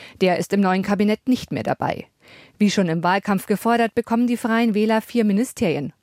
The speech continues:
also eins mehr als bisher. Neben Kultus, Umwelt, Wirtschaft, das Digitalministerium, das bisher in den Händen der C S U war.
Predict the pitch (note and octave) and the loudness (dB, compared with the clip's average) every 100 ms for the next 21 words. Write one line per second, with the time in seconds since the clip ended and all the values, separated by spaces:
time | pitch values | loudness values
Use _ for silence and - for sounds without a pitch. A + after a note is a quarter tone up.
0 | _ F#3 - - E3+ - F3+ E3+ F3 - | _ -2 0 -2 -4 -2 -2 0 -2 -2
1 | A3 - - - _ G#3+ E3+ - B3+ B3+ | -4 -2 -6 -8 _ -6 -4 -2 0 2
2 | A#3 A3 A3+ A#3 G3+ F#3+ G3+ G#3+ A3 F#3+ | 0 0 0 2 0 0 -2 -2 -2 -4
3 | - G#3+ - A3+ - B3 B3+ A#3+ A#3 - | -2 -6 -4 -6 -4 -2 0 2 0 0
4 | A#3 A3 G#3+ G#3+ A#3+ A#3 A3 G3+ G3 G3 | -2 0 0 -2 -4 -6 -4 -2 -2 -2
5 | A3 G#3+ G3 F#3 A3 A3 - C4+ - A3 | -2 -2 -2 -2 -4 -4 -4 -6 -4 -4
6 | D#3+ A#2+ | -4 -6